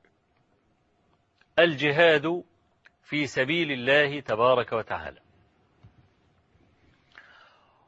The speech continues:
وقد ذكر النبي صلى الله عليه وسلم ذلك،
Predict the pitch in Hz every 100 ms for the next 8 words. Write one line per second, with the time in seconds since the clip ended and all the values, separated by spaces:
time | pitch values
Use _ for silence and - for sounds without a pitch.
0 | _ _ - 113 160 151 214 208 196 180
1 | 180 202 190 - 156 156 151 175 151 147
2 | 151 147 135 123 147 135 113 104 95 92
3 | 120 117 113 - -